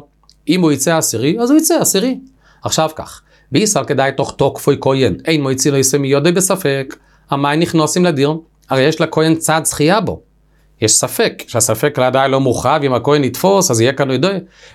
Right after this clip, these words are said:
נמצא זה פויטר בממונו, בממונו של כהן. אם הוא יצא עשירי,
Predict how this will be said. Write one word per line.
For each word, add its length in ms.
נמצא 460
זה 220
פויטר 300
בממונו, 480
בממונו 400
של 140
כהן. 260
אם 140
הוא 100
יצא 280
עשירי, 500